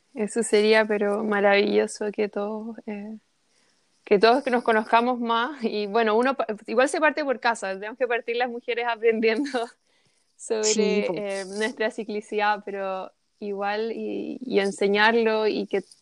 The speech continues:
Speaker 1: como sociedad aprendamos de eso. Imagínate una sociedad en que, eh, o las mismas mujeres que trabajan, que tienen un jefe, que el jefe pueda entender que no todos los días va a producir de la misma forma.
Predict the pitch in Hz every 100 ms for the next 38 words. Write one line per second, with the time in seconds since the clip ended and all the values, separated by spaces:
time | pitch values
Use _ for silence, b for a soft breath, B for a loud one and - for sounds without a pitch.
0 | _ _ _ 208 202 202 214 - 202 208
1 | 233 233 220 214 226 226 262 285 214 202
2 | - 240 254 262 262 254 240 220 226 226
3 | 240 233 226 220 B B B B B B
4 | B B _ _ - - 233 220 214 233
5 | 240 240 277 311 311 - 285 - 285 254
6 | 247 294 - 247 240 240 262 269 254 269
7 | 269 262 247 233 262 - 247 247 247 247
8 | 240 226 233 - 247 254 262 330 302 262
9 | 247 269 269 254 262 254 - 262 269 247
10 | 233 240 - 302 339 -